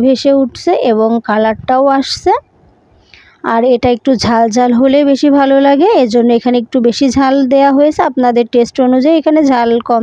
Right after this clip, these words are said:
বেশি করতে পারেন। তো আমরা এখানে আরও কিছু পানি অ্যাড করে দেব, দিয়ে রান্নাটা করব। অল্প অল্প করে আমরা অনেকবার পানি দিয়ে কষিয়ে নিয়েছি, পারফেক্টলি কষানো হয়ে গেছে।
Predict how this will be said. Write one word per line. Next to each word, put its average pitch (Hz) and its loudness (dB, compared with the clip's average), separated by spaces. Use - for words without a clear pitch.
বেশি 226 -2
করতে 208 -4
পারেন। 202 -2
তো - -14
আমরা 254 0
এখানে 269 0
আরও 226 0
কিছু 277 -4
পানি 269 0
অ্যাড 262 0
করে 269 0
দেব, 285 2
দিয়ে 254 4
রান্নাটা 220 -2
করব। 180 -4
অল্প 277 0
অল্প 311 -2
করে 311 2
আমরা 233 0
অনেকবার 254 0
পানি 240 0
দিয়ে 269 0
কষিয়ে 269 0
নিয়েছি, 277 0
পারফেক্টলি 247 -2
কষানো 277 0
হয়ে 285 2
গেছে। 285 -2